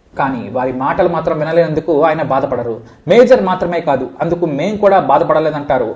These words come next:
ఆయన సతీమణి. నాయకులు తమ సంపాదనను చూపించి పిల్లల ముందు డాంబికాన్ని ప్రదర్శిస్తారు.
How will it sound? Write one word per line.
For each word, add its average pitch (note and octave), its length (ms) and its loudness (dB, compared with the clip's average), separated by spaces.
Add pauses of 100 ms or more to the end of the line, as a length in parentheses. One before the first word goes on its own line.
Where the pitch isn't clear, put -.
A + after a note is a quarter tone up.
(100)
ఆయన C3 180 -2
సతీమణి. B2+ 640 -4 (300)
నాయకులు G3 500 4
తమ F3 220 0
సంపాదనను F3+ 680 -2
చూపించి F3+ 580 -2 (200)
పిల్లల A3+ 240 6
ముందు G#3+ 240 2 (120)
డాంబికాన్ని F3+ 460 2
ప్రదర్శిస్తారు. C#3+ 640 -2